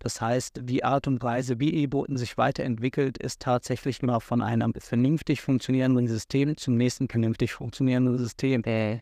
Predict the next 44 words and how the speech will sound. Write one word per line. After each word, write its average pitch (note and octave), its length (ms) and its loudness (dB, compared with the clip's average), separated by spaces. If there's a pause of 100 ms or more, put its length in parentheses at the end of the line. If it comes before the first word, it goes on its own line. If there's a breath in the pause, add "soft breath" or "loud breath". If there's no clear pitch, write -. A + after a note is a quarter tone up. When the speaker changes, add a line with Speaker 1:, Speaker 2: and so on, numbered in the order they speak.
Speaker 1:
Wenn C3 140 0
du C3+ 60 2
jetzt B2 180 -2
überlegst, C3 440 0
du C3+ 60 0
möchtest B2 480 -2
E-Boten C3 600 0
beispielsweise, A2+ 840 -2
es - 120 -12
gibt C#3 180 0
uns B2 160 0
ja A#2 80 0
mittlerweile G#2 480 0
in G#2+ 220 -8
Köln, A2+ 420 -2 (260)
Düsseldorf, A#2 600 -2
Leverkusen, A#2+ 720 0
Essen B2+ 480 -2 (240)
und B2 160 -4
bald A#2+ 200 2
auch A#2 200 -2
in G#2 100 0
Hannover, B2 600 0 (440)
wenn B2+ 140 2
wir B2 60 4
jetzt A2+ 140 0
hingehen C#3 460 2
und B2+ 140 0
sagen, A#2+ 260 0
„Nee, B2+ 140 4
wir A2+ 100 2
machen B2 200 4
das A#2+ 120 0
in A#2+ 140 -2
fünfzig D3 420 0
Städten C3+ 320 -2
gleichzeitig.“ B2+ 680 -4
Speaker 2:
Ja, G#2 100 0
Speaker 1:
Es G#2+ 60 2
Speaker 2:
da G2+ 100 2
Speaker 1:
gibt E3 140 0
nicht D#3+ 160 0
fünfzig - 460 -4
Pull-ups. D3 520 -4